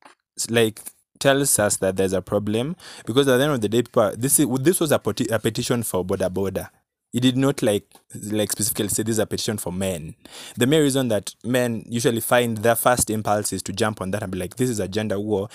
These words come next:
instead of saying, "Maybe there's something we should fix about this, Cindy, or maybe there's something we should fix about us." Like, why is the first,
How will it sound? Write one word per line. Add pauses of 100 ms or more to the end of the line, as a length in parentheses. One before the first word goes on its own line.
(180)
instead
of
saying, (100)
"Maybe
there's
something
we
should
fix
about (120)
this,
Cindy,
or (260)
maybe
there's
something
we
should
fix
about (160)
us." (680)
Like,
why
is
the
first,